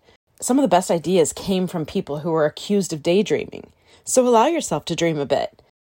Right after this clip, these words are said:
You can be realistic without sacrificing the excitement.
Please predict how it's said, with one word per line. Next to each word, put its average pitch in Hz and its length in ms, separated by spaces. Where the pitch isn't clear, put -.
You 247 140
can 285 100
be 269 160
realistic 202 720
without 165 300
sacrificing 147 800
the 135 80
excitement. - 600